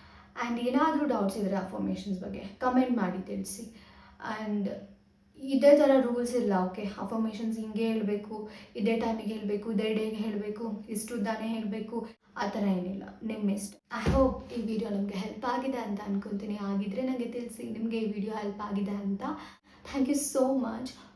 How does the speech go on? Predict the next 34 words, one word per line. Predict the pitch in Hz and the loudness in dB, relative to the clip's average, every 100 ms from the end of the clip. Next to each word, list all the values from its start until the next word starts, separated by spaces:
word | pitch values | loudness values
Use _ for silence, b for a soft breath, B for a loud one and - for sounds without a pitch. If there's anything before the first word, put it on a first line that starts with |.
| - | -6
for | 226 | -4
watching | 214 196 - 220 220 | -2 -2 -4 -4 -4
this | 196 214 | -4 -4
video. | 196 226 285 254 | -4 -4 -2 -2
ನಿಮ್ಗೆ | 208 220 | -2 0
ಏನಾದ್ರೂ | 240 220 202 196 196 | 0 0 -2 -4 -4
ಡೌಟ್ಸ್ | 196 - | -4 -6
ಇದ್ರೆ | 214 220 - - | -8 -8 -10 -12
ಕಮೆಂಟ್ಸಲ್ಲಿ | - 220 220 226 240 214 | -8 -4 -2 -2 -2 -4
ನಿಮ್ಮ | 208 220 226 226 | -6 -4 -2 0
ಕ್ವಶನ್ಸ್‌ನ | 208 208 208 208 | 0 0 -2 -2
ಕಾಮೆಂಟ್ | 208 214 190 185 185 | -4 -2 0 0 -2
ಮಾಡಿ. | 185 180 - - - - | -4 -6 -8 -18 -20 -10
ನಂದು | 240 262 302 | -2 2 2
ಸಬ್ಲಿಮಿನಲ್ | - 196 202 254 262 262 | 0 0 0 -2 -2 -2
ಚಾನೆಲ್ | 220 202 202 | -2 -4 -2
ಇದೆ, | 202 202 - - - - | -4 -6 -12 -14 -18 -8
ಇಂಟ್ರೆಸ್ಟ್ | 226 254 247 | 0 0 2
ಇದ್ರೆ | 233 220 233 | 0 0 -4
ಸಬ್ಸ್ಕ್ರೈಬ್ | - 214 - 220 226 | -6 -8 -8 -8 -6
ಮಾಡ್ಕೊಳ್ಳಿ, | 233 202 208 202 - - 233 | -4 -6 -4 -6 -6 -8 -8
ಲಿಂಕ್ | 233 254 254 - | -4 -4 -4 -6
ಡಿಸ್ಕ್ರಿಪ್ಷನ್ | 214 - 196 233 220 | -10 -8 -10 -8 -6
ಬಾಕ್ಸಲ್ಲಿದೆ. | 208 - 202 196 220 262 - - - | -6 -6 -6 -6 -6 -10 -16 -18 -2
ಹಾಗೆ | 254 240 | 0 0
ಕೋಚಿಂಗ್ | 240 226 - 269 262 | 0 -2 0 2 2
ಬೇಕಿದ್ರೆ | - 233 226 226 233 | 2 -2 -6 -8 -8
ನೀವು | 220 214 | -8 -6
ಕಾಲ್ | 214 220 220 | -8 -8 -6
ಮಾಡಿ | 226 220 214 240 | -4 -4 -6 -6
ನಿಮ್ಮ | 240 269 | -4 -2
ಡೌಟ್ಸ್‌ಗಳನ್ನ | 254 226 - 214 208 | -2 -4 -6 -8 -10
ಸಾಲ್ವ್ | 220 - 208 | -10 -10 -6
ಮಾಡ್ಕೊಬೋದು. | 202 202 202 208 190 | -6 -6 -6 -4 -4